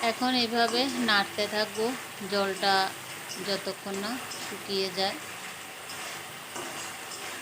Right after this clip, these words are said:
খুব সুন্দর গন্ধ বের হয়েছে। খুব অল্প সময়ের মধ্যে এই ভর্তাটা হয়ে যায়,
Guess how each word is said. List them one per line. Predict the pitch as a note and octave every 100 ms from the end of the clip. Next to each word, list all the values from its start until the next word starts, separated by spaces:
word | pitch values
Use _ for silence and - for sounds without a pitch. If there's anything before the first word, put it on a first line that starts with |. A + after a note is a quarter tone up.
| - - - - - - - - - - - - - - - - D#4+ E4+ F#4 -
খুব | A#3 A3+ -
সুন্দর | B3 A3+ A3 A3 G#3+ D4 B3+ G3
গন্ধ | G3 G3 G3+ G#3
বের | G#3 G#3+
হয়েছে। | G#3+ G#3 B3 D4+ - - - - - - - - -
খুব | B3 A#3+ A3
অল্প | G3+ G3+ A3 A3
সময়ের | A3+ A3 A3+ A3+ A3+
মধ্যে | A3 G#3+ A#3 A#3+
এই | F#3+ F#3+
ভর্তাটা | G3 - G3+ G3+ G3+ D4 - -
হয়ে | G3+ F#3+ F3+
যায়, | F#3